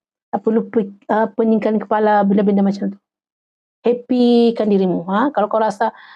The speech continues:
kau di rumah happy, ya kau di rumah je lah. Kalau kau rasa kalau pergi rumah ipar kau, pergi rumah mertua kau, kau akan buat stres hidung kau, kau akan sekian-sekian. Selagi dia orang sihat-sihat saja, setakat nak berkumpul-kumpul. Tapi bila dah berkumpul-kumpul menyakit-, menyakitkan hati,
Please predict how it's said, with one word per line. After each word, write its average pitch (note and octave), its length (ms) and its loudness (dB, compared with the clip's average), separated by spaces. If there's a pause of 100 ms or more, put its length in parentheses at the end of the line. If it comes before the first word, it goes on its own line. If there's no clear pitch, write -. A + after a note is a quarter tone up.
(140)
kau A3 80 0
di G#3+ 160 2
rumah A3 400 2
happy, B3+ 440 0
ya - 40 0
kau G3 120 0
di G3 80 0
rumah G#3 240 0
je F3 120 -4
lah. - 160 -12 (580)
Kalau G3 100 -2
kau - 80 -2
rasa G#3+ 160 -2
kalau A3+ 240 -2
pergi A3+ 240 0
rumah A#3 240 2
ipar A#3 240 -2
kau, B3 240 0
pergi A3+ 160 0
rumah A#3 160 2
mertua A3+ 480 0
kau, B3+ 320 0 (240)
kau - 80 -4
akan A3 240 -2
buat A3+ 160 0
stres A#3 480 0
hidung A#3 320 0
kau, A#3+ 240 2
kau A#3 160 -2
akan A3+ 320 0
sekian-sekian. A3 720 -2 (240)
Selagi A3+ 300 2
dia A3+ 80 4
orang A3+ 180 2
sihat-sihat A3 640 -2
saja, A#3 400 2
setakat - 480 -4
nak A#3 160 0
berkumpul-kumpul. A#3+ 640 0 (240)
Tapi A3 160 0
bila A#3 240 4
dah A3+ 160 2
berkumpul-kumpul A#3 640 0
menyakit-, C4 240 -2
menyakitkan A#3+ 640 0
hati, B3 240 -2